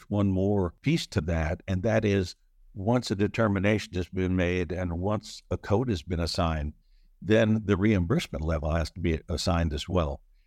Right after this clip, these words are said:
And that, again, is a separate process, and that takes time as well. So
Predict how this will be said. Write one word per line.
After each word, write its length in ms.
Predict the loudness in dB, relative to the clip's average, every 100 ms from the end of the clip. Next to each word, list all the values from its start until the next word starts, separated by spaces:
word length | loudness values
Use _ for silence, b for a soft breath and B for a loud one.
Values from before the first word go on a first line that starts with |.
| _ -4
And 140 | 2
that, 240 | 4 4 2 _ -12
again, 360 | -2 2 2
is 200 | 2 -2
a 40 | -6
separate 440 | -2 -2 -2 -8
process, 580 | -2 -2 -2 -2 -4 -6 -16 _ -16 -4
and 180 | -2 2
that 300 | 2 2 -2
takes 280 | -4 -4
time 320 | -4 -2 -2 -4
as 120 | -6
well. 280 | -4 -4 -6
So 340 | -4 -2 -2